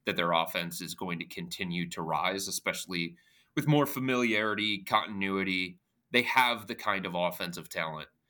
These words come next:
to rise up the rankings. But this is a defense-first organization.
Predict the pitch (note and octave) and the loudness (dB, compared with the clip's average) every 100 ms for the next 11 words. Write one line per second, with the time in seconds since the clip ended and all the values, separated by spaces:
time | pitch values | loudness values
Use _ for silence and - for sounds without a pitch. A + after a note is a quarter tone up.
0 | _ _ B2 G2+ G2+ F#2+ F2+ F2 F2 - | _ _ -2 2 6 6 6 2 -4 -4
1 | - E2+ D#2 - - - - - - _ | -8 -6 -6 -6 -16 -16 -12 -12 -14 _
2 | _ _ - A2 F2+ A2+ - A2 A#2 G2 | _ _ 2 2 4 0 0 2 2 0
3 | G2+ F#2+ F#2+ F#2 - F2+ - F2+ F2 F#2 | -4 -2 -4 -2 -4 -4 -4 -6 -6 -4
4 | G#2+ A#2 A#2 A2+ G#2 F#2+ | 2 4 4 -2 -4 -6